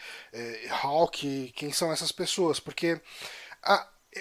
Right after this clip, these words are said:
eu acho que a série, o, o primeiro episódio, ele é muito bom pra situar o estado onde tá o Johnny,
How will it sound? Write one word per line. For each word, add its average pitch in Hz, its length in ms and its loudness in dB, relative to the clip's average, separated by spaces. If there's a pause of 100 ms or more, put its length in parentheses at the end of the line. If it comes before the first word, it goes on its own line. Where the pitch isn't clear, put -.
(100)
eu 208 160 10
acho 285 200 10
que - 80 -2
a - 60 2
série, 202 600 10
o, - 220 -8
o - 20 -4
primeiro 240 400 4
episódio, 160 680 2 (120)
ele 160 220 2
é 175 100 8
muito 175 500 0
bom 156 300 0
pra 180 160 -2
situar 175 640 4 (400)
o 175 120 -2
estado 226 800 6
onde 196 380 0
tá 165 480 4
o 160 100 -2
Johnny, 180 720 -2